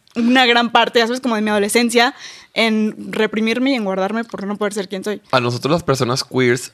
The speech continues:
Speaker 2: nos roban la juventud y nos roban
Speaker 1: Sí.
Speaker 2: la adolescencia. Y es algo súper triste porque no se recupera y después creces hipersexualizándote, al menos en la comunidad gay,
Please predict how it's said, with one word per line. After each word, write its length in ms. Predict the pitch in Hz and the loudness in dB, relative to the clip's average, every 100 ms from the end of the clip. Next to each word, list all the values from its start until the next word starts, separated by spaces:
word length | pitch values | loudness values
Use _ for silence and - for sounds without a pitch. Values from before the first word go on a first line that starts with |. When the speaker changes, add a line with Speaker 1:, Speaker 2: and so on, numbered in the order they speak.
| - | -8
Speaker 2:
nos 360 | 123 120 117 | -4 -2 -2
roban 360 | 110 107 104 110 | 0 2 2 0
la 80 | 117 | -4
juventud 540 | - 107 101 95 110 107 - | -2 -2 -2 -4 -4 -6 -6
y 100 | 117 | -4
nos 200 | 110 110 | -2 -2
roban 300 | 101 98 101 | -2 -2 -2
Speaker 1:
Sí. 40 | |
Speaker 2:
la 60 | 107 | 0
adolescencia. 680 | 107 101 98 98 90 - 82 | 0 0 -2 -6 -8 -6 -4
Y 100 | 101 | -2
es 80 | 117 | 0
algo 200 | 123 147 | -2 -2
súper 360 | 139 113 110 | -4 -6 -6
triste 260 | 107 110 123 | -6 -6 -6
porque 220 | 135 107 | -6 -6
no 80 | 113 | -4
se 80 | 120 | -6
recupera 400 | 113 107 113 117 | -6 -2 2 2
y 20 | |
después 380 | 117 - 107 - - - - _ _ | 2 0 -4 -4 -18 -20 -20 _ _
creces 500 | - 135 131 143 - _ - 143 - 127 - | 0 2 2 -2 -4 _ -2 0 2 0 0
hipersexualizándote, 920 | - 120 117 - 123 131 - 175 247 - - | 0 0 0 0 0 0 -2 -2 -2 -6 0
al 140 | 113 | 0
menos 180 | 113 113 | 2 0
en 60 | 151 | 0
la 60 | 147 | -2
comunidad 380 | 117 113 104 104 | -4 0 0 2
gay, 300 | 110 117 | 2 2